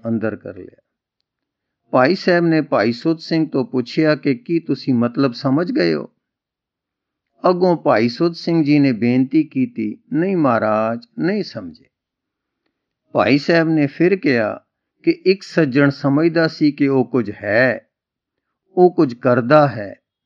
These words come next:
ਉਹ ਕਿਧਰੇ ਪਹੁੰਚਿਆ ਹੈ, ਉਹ ਤਾਂ ਅੰਦਰ ਝੱਟ ਆ ਗਿਆ।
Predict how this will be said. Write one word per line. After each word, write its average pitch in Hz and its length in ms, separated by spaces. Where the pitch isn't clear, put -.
ਉਹ 170 260
ਕਿਧਰੇ 151 360
ਪਹੁੰਚਿਆ 135 640
ਹੈ, 92 260
ਉਹ 202 260
ਤਾਂ - 180
ਅੰਦਰ 139 300
ਝੱਟ 120 380
ਆ 139 180
ਗਿਆ। 120 280